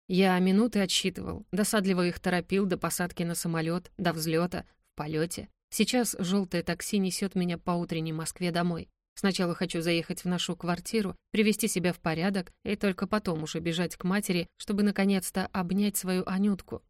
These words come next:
стиснуть в объятиях сына и поцеловать мать. Я жутко соскучился. Три недели тянулись невероятно долго. Впервые командировка выдалась для меня тяжелой в моральном плане.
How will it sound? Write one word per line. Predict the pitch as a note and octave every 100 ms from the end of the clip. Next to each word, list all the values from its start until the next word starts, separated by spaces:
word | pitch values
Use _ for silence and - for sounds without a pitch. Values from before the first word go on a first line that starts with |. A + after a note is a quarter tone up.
| _
стиснуть | - F#3+ F3+ E3+ E3+
в |
объятиях | E3+ E3 E3 E3 D#3+
сына | - G3+ G#3 F3+ _
и | G3
поцеловать | F3 - E3 D#3+ D#3+ F3
мать. | E3 F3 _ _ _
Я | G3 F#3+ F3+ E3+
жутко | F3 G3 -
соскучился. | F3+ E3+ - D#3+ - E3 - - _ _ _ _
Три | A#3+ A#3+
недели | A3+ G#3 A3+ G#3
тянулись | - G#3 G3+ F#3+ -
невероятно | G3+ G3+ G3+ F#3+ F3+ G3
долго. | F#3+ F#3 D3 - - _ _
Впервые | - C4 C4 A3
командировка | E3 F3+ F3+ F#3 A3 A3 F3+
выдалась | F#3 F#3 F#3 F3
для | E3 F#3
меня | F#3 F3+
тяжелой | E3+ F#3 E3+ G#3 A3 F3+ -
в | F#3
моральном | G#3 G#3 F3 F3
плане. | F3+ G3+ F3 D#3